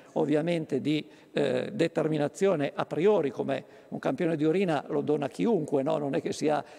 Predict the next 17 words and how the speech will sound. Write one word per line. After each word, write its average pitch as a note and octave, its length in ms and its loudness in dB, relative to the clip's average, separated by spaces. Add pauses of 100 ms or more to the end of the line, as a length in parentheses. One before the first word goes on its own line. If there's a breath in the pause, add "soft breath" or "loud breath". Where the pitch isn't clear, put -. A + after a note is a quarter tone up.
invasivo, D#3 920 2 (200 loud breath)
problematico, D3 840 -2
eccetera, - 460 -6 (320 loud breath)
eh, D#3+ 280 0
consente, D3 880 0
eh, C#3+ 360 0
un'ottima, C#3+ 720 0 (340 loud breath)
eh, C#3+ 280 2
capacità, D#3 800 -2
eh, C3 220 0
diagnostica C3+ 920 -2
in D3 160 -4
termini C#3 340 0
sia - 200 -2
di C3+ 100 -2
sensibilità C#3+ 920 -4
di, C3+ 200 -4